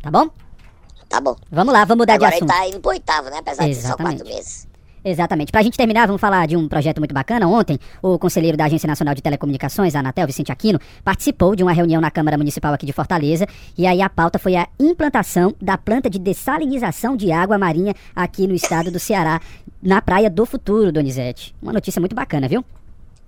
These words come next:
Speaker 2: Matheus, deixa eu tirar seu, sua alegria. O projeto é
Speaker 1: Ah,
Speaker 2: positivo,
Speaker 1: sim,
Speaker 2: tá?
Speaker 1: certo.
Speaker 2: Mas ele não pode funcionar na Praia do Futuro, não.
Speaker 1: E aí você explica pra gente por quê?
Speaker 2: Pelo seguinte:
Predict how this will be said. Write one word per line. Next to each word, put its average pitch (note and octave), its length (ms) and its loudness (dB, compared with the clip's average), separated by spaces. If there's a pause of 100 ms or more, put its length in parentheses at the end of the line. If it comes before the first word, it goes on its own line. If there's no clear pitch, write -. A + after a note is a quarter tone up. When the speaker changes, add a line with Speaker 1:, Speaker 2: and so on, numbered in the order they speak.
(120)
Speaker 2:
Matheus, E3 440 -4
deixa C#3 200 -12
eu D#3+ 80 -10
tirar E3 240 -6
seu, F#3 340 -6 (280)
sua F#3 240 2
alegria. F3 520 -2 (320)
O A3 140 2
projeto G#3+ 560 0
é - 20 0
Speaker 1:
Ah, G3 180 4
Speaker 2:
positivo, C#3+ 520 -4
Speaker 1:
sim, D#3 260 0
Speaker 2:
tá? F#3 380 0
Speaker 1:
certo. - 420 -4 (380)
Speaker 2:
Mas E3 300 -4
ele F#3 240 -2
não A3+ 120 -10
pode F3+ 280 0
funcionar E3+ 380 -2
na D#3 100 -2
Praia E3+ 160 0
do - 60 -20
Futuro, F3 320 -8
não. - 260 -10 (720)
Speaker 1:
E F#3+ 80 2
aí F#3+ 160 2
você G#3 160 0
explica G#3 260 -2
pra F#3+ 140 -2
gente F#3 160 -4
por G3 180 -4
quê? C#3 180 -6 (2000)
Speaker 2:
Pelo D3 180 2
seguinte: C#3 500 -10